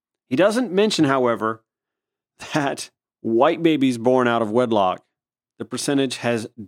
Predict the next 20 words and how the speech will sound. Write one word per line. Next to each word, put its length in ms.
doubled. 640
Yeah, 440
it's 200
doubled 800
since 320
nineteen 400
ninety. 460
It's 200
up 180
eighteen 460
percent 440
among 340
Hispanic 920
babies 380
born 240
in 80
this 160
country. 440
It's 180
actually 460